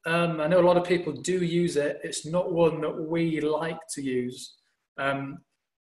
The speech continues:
I suppose for us, if you put, put yourself in our shoes, it's a lot easier if we are specialists in one or two page builders than trying to master them all. Um, so it's always down to personal preference, really.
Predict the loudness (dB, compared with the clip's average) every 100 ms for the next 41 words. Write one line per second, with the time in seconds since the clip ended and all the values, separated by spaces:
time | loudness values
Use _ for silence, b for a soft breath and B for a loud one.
0 | -16 -10 0 2 2 -2 -6 -2 0 4
1 | 4 4 0 -6 -6 -8 -8 -8 -6 -4
2 | -4 -4 -2 0 0 0 -2 -4 -6 -4
3 | -2 -2 -2 -4 -2 -2 -2 -2 0 2
4 | 4 4 0 -4 -6 -4 -2 -2 -2 -6
5 | -4 -2 -2 -2 -4 -4 -6 -4 -6 -4
6 | -4 -4 -6 -10 -10 -8 -8 -8 -10 -10
7 | _ _ _ _ _ -8 -6 -4 -2 -2
8 | 4 6 6 2 -4 -4 0 0 -2 -4
9 | -2 -2 -2 2 6 8 8 4 -2 -4
10 | -6 -4 -4 -4 -6 -8 -8 -12 -2 4
11 | 4 2